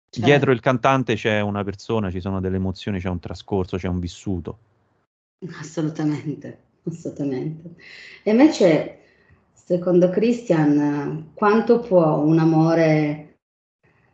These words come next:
Speaker 1: essere inquieto, vissuto in solitudine, simile a un giro di giostra,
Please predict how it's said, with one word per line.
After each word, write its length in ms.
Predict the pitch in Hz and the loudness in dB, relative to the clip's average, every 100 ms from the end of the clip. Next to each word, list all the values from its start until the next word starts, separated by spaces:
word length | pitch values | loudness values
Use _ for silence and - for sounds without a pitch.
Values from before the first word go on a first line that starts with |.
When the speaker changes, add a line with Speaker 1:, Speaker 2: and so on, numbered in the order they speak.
| _ | _
Speaker 1:
essere 420 | - 175 175 175 165 | -2 -2 2 2 4
inquieto, 920 | 156 160 180 170 160 165 156 156 - | 4 4 4 4 4 0 -2 -2 -4
vissuto 520 | 160 170 - 170 170 | -2 -2 0 2 4
in 140 | 165 165 | 6 4
solitudine, 680 | 185 175 165 165 165 165 160 | 4 4 4 2 4 6 4
simile 600 | 160 175 170 156 151 143 | 4 4 6 4 2 -2
a 100 | - | 0
un 120 | 165 170 | 4 6
giro 220 | 175 175 | 6 4
di 120 | 160 | 4
giostra, 840 | 170 170 175 - 160 151 147 143 | 4 2 0 -2 0 0 0 -4